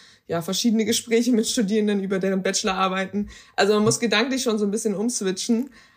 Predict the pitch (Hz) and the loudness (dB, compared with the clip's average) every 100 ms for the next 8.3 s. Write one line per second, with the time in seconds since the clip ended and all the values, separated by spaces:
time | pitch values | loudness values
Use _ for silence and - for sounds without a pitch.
0 | _ - 190 190 185 190 196 196 185 170 | _ -4 -2 0 0 0 0 2 2 0
1 | 196 202 233 - 208 208 214 220 202 208 | 0 0 0 0 0 0 0 -2 -2 -2
2 | 196 196 190 190 208 220 240 247 247 190 | -4 -4 -4 -2 2 0 2 -2 -2 -2
3 | 190 202 185 180 180 175 190 185 190 190 | 0 -2 -4 -4 -4 -4 -4 -4 -2 -4
4 | 190 185 175 - _ _ _ _ - 220 | -4 -4 -6 -10 _ _ _ _ 0 2
5 | 220 196 196 185 185 202 180 190 180 175 | 2 0 0 0 0 -2 -4 -4 -4 -2
6 | 196 180 - 180 180 - 196 180 - - | -2 -6 -6 -4 -2 0 0 -2 -4 -8
7 | 160 185 190 180 196 214 - 180 175 185 | -6 -6 -6 -2 -2 0 0 0 -2 -2
8 | 214 277 - | -2 -2 -8